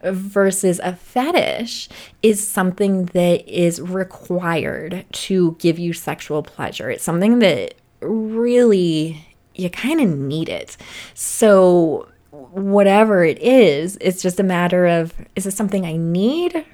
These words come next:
or something I want? Um, you know, for me personally, many people that have been following me for quite some time are very familiar with my kinks.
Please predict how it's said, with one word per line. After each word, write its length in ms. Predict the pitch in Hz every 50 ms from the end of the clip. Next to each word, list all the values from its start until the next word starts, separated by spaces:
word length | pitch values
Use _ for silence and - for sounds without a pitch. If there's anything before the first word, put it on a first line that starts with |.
| _ _ -
or 80 | 277
something 360 | 269 269 226 196 208 208 214 220
I 100 | 220 226
want? 600 | 262 294 302 - - 67 87 - 226 - - - _ _
Um, 580 | 202 202 190 180 151 147 135 104 117 175 190 185 - _ _ _ _ _ -
you 140 | 226 226 220
know, 160 | 196 185 196
for 140 | 196 214 202
me 180 | 196 196 196
personally, 640 | 196 - - 208 202 196 202 214 196 180 175 175 180
many 560 | - - 190 196 196 196 185 185 196 202 202
people 400 | 202 208 190 196 202 190 185 185 170
that 200 | 175 180 - -
have 200 | 185 190 180 175
been 140 | 196 185
following 480 | 180 - - 160 160 160 160 165 165 165
me 120 | 156 160
for 180 | 170 - - -
quite 340 | - - - 180 170 - -
some 160 | - 202 185
time 340 | 180 - - 175 170 170 170
are 120 | 160 165
very 320 | 160 - 170 160 160 160 165
familiar 500 | 165 - 175 160 151 147 147 151 156 160
with 200 | 160 165 165 -
my 160 | 156 143 147
kinks. 520 | - - - 117 120 131 175 202 - -